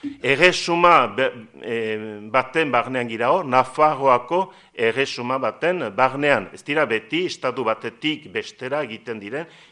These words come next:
hitzarmenak. Estatu bat, e, baten barnean ere, haran batetik bestera egiten ziren hitzarmenak.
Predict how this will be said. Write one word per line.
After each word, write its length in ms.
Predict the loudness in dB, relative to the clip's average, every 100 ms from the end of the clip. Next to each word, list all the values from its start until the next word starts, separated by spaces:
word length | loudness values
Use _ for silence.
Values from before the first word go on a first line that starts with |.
| -12
hitzarmenak. 720 | -6 0 2 2 2 0 -2 -16 -14 -2
Estatu 600 | -2 -2 0 0 2 2
bat, 300 | 4 4 0
e, 600 | -4 -2 -2 -2 -4 -10 -14 -20 -20 -2
baten 420 | -2 2 0 4
barnean 480 | 4 4 2 2 2
ere, 300 | 2 2 2 2
haran 400 | 4 4 4 4
batetik 540 | 2 2 -4 -4 -4 -2
bestera 800 | -2 -4 -8 -2 0 -2 -4 -14
egiten 480 | -14 -12 -8 -6 -6
ziren 320 | -8 -6 -6
hitzarmenak. 560 | -4 -4 -2 -2 -2